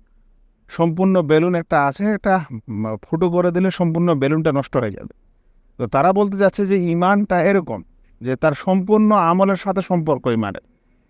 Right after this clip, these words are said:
এখন সম্পূর্ণ আমলের কোনো কিছু ছাড়লে, বিশেষ করে বড়, বড়, আহ,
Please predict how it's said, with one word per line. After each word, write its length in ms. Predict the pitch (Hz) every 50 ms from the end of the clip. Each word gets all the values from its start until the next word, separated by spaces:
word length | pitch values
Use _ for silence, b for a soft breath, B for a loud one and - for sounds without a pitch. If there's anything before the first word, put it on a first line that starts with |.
| _ _
এখন 180 | - 135 147 135
সম্পূর্ণ 460 | - - 170 165 170 196 208 208 208
আমলের 460 | 196 185 175 175 185 196 196 202 190
কোনো 260 | - - 170 175 185 185
কিছু 260 | 180 190 180 208 196
ছাড়লে, 380 | 180 - - 180 180 165 139
বিশেষ 220 | 135 143 156 160 -
করে 180 | - 175 160
বড়, 360 | 151 139 143 175 202 190 156 - - _ _ _ _ _ _ _ _ _ _ _ _ _ _ 120 123 127
বড়, 200 | 139 165 180 180
আহ, 380 | 175 170 156 151 - - 139